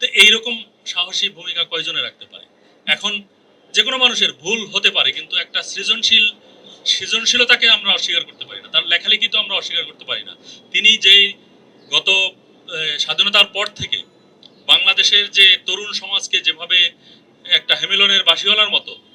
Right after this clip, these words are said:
তিনি ভূমিকা রেখেছেন, তার বই পড়িয়েছেন এবং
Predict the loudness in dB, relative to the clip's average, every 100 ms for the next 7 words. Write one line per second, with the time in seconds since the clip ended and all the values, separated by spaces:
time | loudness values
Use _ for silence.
0 | _ _ _ _ -2 -2 -4 -4 0 0
1 | 0 -4 -6 -2 -2 -2 -4 -6 -4 -2
2 | -2 -2 -8 -10 _ -20 -10 -6 -6 -6